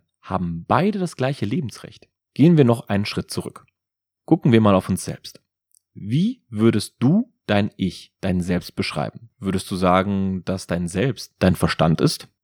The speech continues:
oder dein Körper? Oder geht das sogar über das hinaus?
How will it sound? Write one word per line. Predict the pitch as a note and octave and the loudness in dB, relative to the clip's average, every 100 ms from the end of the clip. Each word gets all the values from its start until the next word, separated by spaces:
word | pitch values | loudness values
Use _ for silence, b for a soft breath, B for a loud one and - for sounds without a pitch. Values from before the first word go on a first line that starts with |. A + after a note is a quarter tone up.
| - | -12
oder | E3+ E2+ | -6 -4
dein | G2+ | -2
Körper? | D3 D#3 - D#3 _ _ _ _ _ | 2 2 2 -10 _ _ _ _ _
Oder | G2 F#2 F#2 | 2 2 2
geht | G#2 | 0
das | G#2 - | -2 0
sogar | F#2 G#2 | 0 0
über | G2+ G2+ G#2 | 0 0 0
das | G2+ G#2+ | -2 -6
hinaus? | - B2+ B2+ E2 - | -4 -2 -2 -4 -10